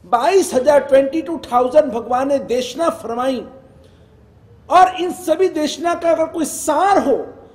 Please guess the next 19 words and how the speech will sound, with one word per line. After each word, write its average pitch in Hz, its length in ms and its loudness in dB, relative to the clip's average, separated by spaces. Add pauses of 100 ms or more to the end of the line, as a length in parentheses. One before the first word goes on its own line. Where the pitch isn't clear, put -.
(100)
इन 339 120 -2
प्रवचनों 311 640 2
का 359 160 8
कोई 311 220 -4
सार 339 460 0
हो, - 300 -2 (680)
इसका 320 280 -2
अगर 302 220 2
कोई 302 160 -4
क्रीम 403 540 4
हो, 220 380 0
कोई 269 100 -8
एकदम 233 420 -4
पर्याप्त 285 640 4
हो, 185 340 -2 (1040)
वो 151 200 -16
एक 190 220 -6
ही 170 120 -20
है, 110 260 -20